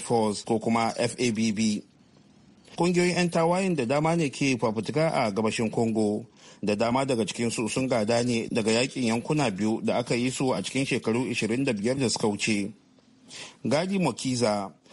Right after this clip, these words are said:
shugaban gudanarwa a gundumar Minembwe, ya ce 'yan kungiyar F A B B sun mayar da martani ne akan abin da suka dauka a matsayin tsokana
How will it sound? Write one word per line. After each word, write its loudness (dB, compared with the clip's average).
shugaban 0
gudanarwa 2
a -2
gundumar 2
Minembwe, 2
ya 2
ce 0
'yan 0
kungiyar 2
F 0
A 0
B -2
B 0
sun 0
mayar 2
da 0
martani 0
ne 2
akan 0
abin 0
da 0
suka -4
dauka 0
a 0
matsayin 0
tsokana 0